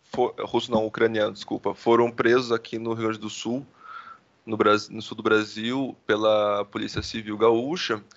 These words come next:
tentando recrutar membros dos grupos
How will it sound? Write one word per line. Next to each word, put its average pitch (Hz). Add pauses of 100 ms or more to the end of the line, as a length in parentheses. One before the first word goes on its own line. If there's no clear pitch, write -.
(320)
tentando 127
recrutar 151
membros 135
dos 131
grupos 120